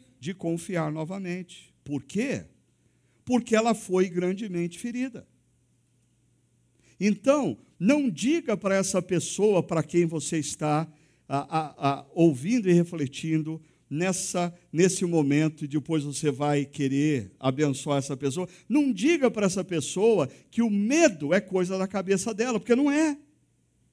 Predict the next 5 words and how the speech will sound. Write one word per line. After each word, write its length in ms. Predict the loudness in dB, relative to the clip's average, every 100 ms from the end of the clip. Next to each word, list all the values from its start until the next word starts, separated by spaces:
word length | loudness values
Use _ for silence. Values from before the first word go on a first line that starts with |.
| _ _ _ _ _ _ _ 0
Existe 400 | 2 4 2 2
um 140 | 0
processo 880 | 2 2 2 2 0 0 -2 -4 -2
de 140 | 0
restauração, 1040 | 0 0 -4 -4 -2 -2 -2 0 0 0